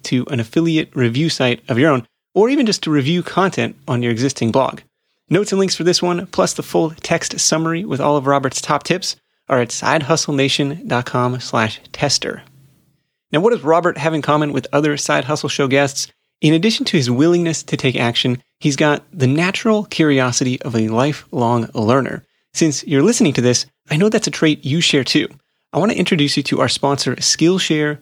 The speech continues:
dot com, the online learning community for creators. Inside Skillshare, you'll find more than twenty-eight thousand expert-taught,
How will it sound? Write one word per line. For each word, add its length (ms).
dot 200
com, 340
the 140
online 580
learning 340
community 400
for 240
creators. 640
Inside 320
Skillshare, 500
you'll 100
find 260
more 140
than 140
twenty-eight 580
thousand 380
expert-taught, 640